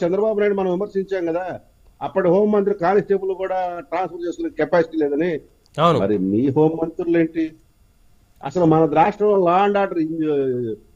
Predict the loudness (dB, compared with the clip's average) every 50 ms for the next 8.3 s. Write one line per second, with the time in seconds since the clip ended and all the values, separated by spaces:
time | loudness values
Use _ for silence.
0 | _ _ -12 -12 -8 -2 0 0 0 0 0 -2 -2 0 -2 -4 -6 -8 -12 _
1 | _ -6 -6 -4 -2 -2 0 0 0 0 -2 -2 -4 -4 -6 -6 -6 -6 -10 -12
2 | -12 _ _ _ _ _ _ _ _ _ _ _ _ _ _ _ _ _ _ _
3 | _ _ _ _ _ _ _ _ _ _ _ _ _ _ _ 2 4 4 4 4
4 | 4 4 4 4 4 4 4 4 4 2 2 0 -2 0 0 0 0 0 0 0
5 | 0 -2 -2 -4 -6 -8 -6 -6 -6 -6 -6 -8 _ _ _ _ _ _ _ 2
6 | 4 4 6 4 4 2 4 2 4 6 6 8 8 8 8 6 6 4 4 4
7 | 2 4 4 2 2 4 4 4 4 4 2 -2 -2 0 0 -2 -4 -4 -8 -10
8 | -8 -6 -6 -8 -10